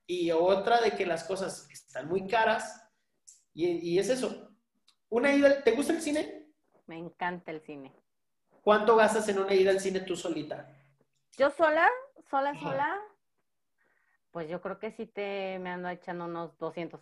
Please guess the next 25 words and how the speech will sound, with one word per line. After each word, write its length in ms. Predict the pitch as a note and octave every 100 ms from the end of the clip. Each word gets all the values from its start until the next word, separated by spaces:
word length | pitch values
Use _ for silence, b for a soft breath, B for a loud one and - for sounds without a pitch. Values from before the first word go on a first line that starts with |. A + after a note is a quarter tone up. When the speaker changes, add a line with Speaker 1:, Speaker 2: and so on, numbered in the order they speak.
| -
Speaker 2:
pesos. 320 | G#3 A#3+ E3+ _ _ _
Entre 300 | F3+ E3 E3
el 40 | D3
Speaker 1:
Ok. 140 | E3+
Speaker 2:
combo, 360 | F3+ F3 F#3+ G#3
la 120 | F#3+
entrada. 800 | E3 D#3+ F3 F3 F#3+ G3 F#3+ G3 _ -
Bueno, 400 | A#3+ D4 D4+ A#3+
y 120 | F#3 E3
no 280 | E3+ F#3+ F#3+
con-, 180 | G#3 - b b -
y 120 | F#3+
considerando 500 | G#3 G3 G#3 G#3 G#3+
a 40 |
lo 60 | A3
mejor 220 | G3 G3+
también 240 | G3 F#3
la 140 | F3 E3
ida, 600 | F#3 G3+ G3+ G3+ G3 G3
el 340 | F3+ E3+ D3+
regreso. 920 | D3 D3 E3 F#3+ G3+ - F#3 F3+ F#3 F#3+ _ _ _ _ _ _
No, 160 | F3+ F#3+
no 200 | F3+ E3+
más, 260 | A3 E3 G#3+
Speaker 1:
Entonces, 200 | -